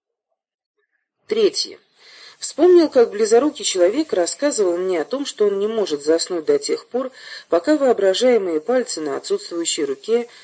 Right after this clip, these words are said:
не сложатся в кулак, и что никакие личные усилия не могут содействовать этому. Неужели тоже и с дурным расположением духа, и надо только терпеливо ждать, когда душа сложится в спокойное состояние?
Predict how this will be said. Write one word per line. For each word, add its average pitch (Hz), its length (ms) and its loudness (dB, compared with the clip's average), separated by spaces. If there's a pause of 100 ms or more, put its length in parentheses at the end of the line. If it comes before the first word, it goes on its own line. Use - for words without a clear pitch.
(200)
не 190 100 -2
сложатся 269 460 -2
в - 80 -10
кулак, 202 440 -2
и 151 40 -2
что 165 240 -4
никакие 165 480 -4
личные 180 400 -6
усилия 233 540 0 (500)
не 175 140 -2
могут 277 380 0
содействовать 170 760 -2
этому. 131 380 -6 (720)
Неужели 269 420 2
тоже 262 400 -6
и 233 40 -4
с - 60 -8
дурным 214 420 -2
расположением 226 800 0
духа, 180 340 -2
и - 20 -8
надо 196 260 -2
только 190 460 0 (400)
терпеливо 233 640 0
ждать, 262 400 0
когда 160 300 -2
душа 214 360 -2
сложится 240 520 -6
в - 20 -4
спокойное 170 580 -2
состояние? 160 840 -6